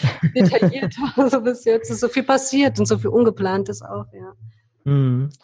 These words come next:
Speaker 1: Du, ihr habt nicht nur mich vollgequatscht, ihr habt alle da draußen vollgequatscht
Speaker 2: Ja, <laughs>
Speaker 1: und, äh,
Speaker 2: stimmt.
Speaker 1: das ist sehr, sehr cool, weil ich, ich finde die Story hinter euch einfach total schön auch, ja. Ähm, ihr wart quer unterwegs, ihr hattet vorher ein sehr,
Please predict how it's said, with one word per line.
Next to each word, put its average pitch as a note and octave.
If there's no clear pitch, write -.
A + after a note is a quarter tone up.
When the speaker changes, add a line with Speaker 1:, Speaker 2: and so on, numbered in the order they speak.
Speaker 1:
Du, A3
ihr C3+
habt -
nicht D#3
nur C#3+
mich D3
vollgequatscht, D#3+
ihr C3
habt C3
alle C3
da A#2+
draußen A#2+
vollgequatscht A2+
Speaker 2:
Ja, B3
<laughs> C3+
Speaker 1:
und, A#2+
äh, B2
Speaker 2:
stimmt. A#2
Speaker 1:
das B2+
ist C#3
sehr, C3
sehr C3+
cool, E3+
weil C3
ich, -
ich D3
finde D#3
die C#3
Story C3+
hinter C3
euch A#2+
einfach A#2+
total A#2+
schön C#3+
auch, A2+
ja. A#2
Ähm, A#2
ihr A#2+
wart B2
quer B2+
unterwegs, B2+
ihr A2+
hattet A#2+
vorher A#2+
ein A#2+
sehr, A#2+